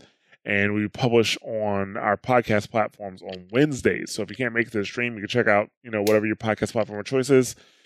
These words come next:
You can just check us out there. Just search for Watchpoint Radio. It's a Overwatch show. It's the best Overwatch show. It is the Overwatch show.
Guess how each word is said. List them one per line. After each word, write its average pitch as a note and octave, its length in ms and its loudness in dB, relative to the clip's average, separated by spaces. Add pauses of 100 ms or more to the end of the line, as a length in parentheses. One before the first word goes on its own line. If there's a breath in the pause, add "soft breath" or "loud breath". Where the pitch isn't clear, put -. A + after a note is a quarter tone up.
(760 soft breath)
You A2 80 -10
can G2+ 60 -4
just - 140 -2
check A#2 220 4
us A#2 140 0
out G#2 240 2
there. A2 260 4
Just G2+ 160 -8
search A2 160 -6
for A2 100 -8
Watchpoint G#2 500 -2
Radio. F#2+ 400 0
It's - 180 -8
a G#2 200 -4 (160)
Overwatch B2 420 -2
show. B2+ 400 0
It's - 120 -14
the A#2+ 240 2
best A2+ 360 2
Overwatch A2+ 440 -2
show. A#2+ 280 -4
It A2 80 0
is G2+ 140 -4
the C3 220 8
Overwatch A2 500 0
show. - 400 -8